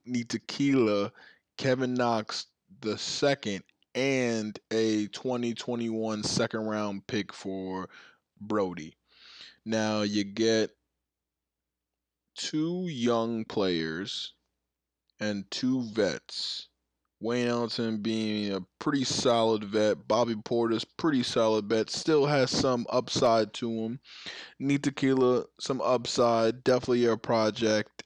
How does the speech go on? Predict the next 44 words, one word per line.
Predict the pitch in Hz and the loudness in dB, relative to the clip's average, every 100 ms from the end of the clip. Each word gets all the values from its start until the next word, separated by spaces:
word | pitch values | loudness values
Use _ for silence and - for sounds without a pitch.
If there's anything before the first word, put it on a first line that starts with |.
| - | -6
And | 113 113 104 _ | -6 -4 -8 _
Knox | 92 127 127 107 - | -2 0 2 0 -4
also | 127 123 120 | -2 0 0
has | 107 104 | 0 0
some | - 101 | -2 -4
upside. | 101 - 101 92 - - - | -4 -4 -4 -4 -6 -12 -12
So | - 247 | -2 2
this | 311 - | 2 2
is | 320 - | -2 2
not | 294 277 190 | 2 2 2
bad | 214 214 214 214 | 4 4 4 2
if | - 180 | 0 -4
for, | - 175 170 160 156 139 - | 0 0 2 2 0 -2 -8
for, | - 160 156 135 82 - _ _ _ _ - | -6 -2 0 -2 -4 -12 _ _ _ _ -6
for | 160 | -4
Houston. | 135 165 185 208 208 214 | -2 -4 -2 -2 -2 0
You | 120 | 0
get | 110 139 147 | 4 4 4
better. | 123 147 160 | 4 6 6
You, | 165 131 107 | 4 2 2
you | 92 71 98 | 2 0 -4
stretch | 90 - 147 156 | -4 0 0 0
the | - | -2
floor | - - 147 156 | -4 -2 2 4
a | |
little | 147 156 156 | 4 2 2
bit. | 160 135 | 0 0
You | 110 | 0
get | 120 117 | 2 2
some | 123 95 | 0 -6
toughness. | - 135 - 156 - | 0 0 0 -4 -2
You | 117 | -4
get | 117 139 | 2 2
an | - | 4
actual | - 120 - 147 120 90 _ - | 0 -4 -2 -2 -2 -6 _ 2
big | 131 143 147 156 - - - | 4 4 2 -2 -8 -14 -4
in | 120 113 | -2 2
Bobby | 120 131 127 | 4 4 2
Portis | 117 - 139 156 - | -2 0 2 2 0
who | |
could | 151 110 | -2 -4
play | - 139 139 | 2 4 6
the | 120 | 4
five. | - 135 139 175 208 | 2 2 4 4 2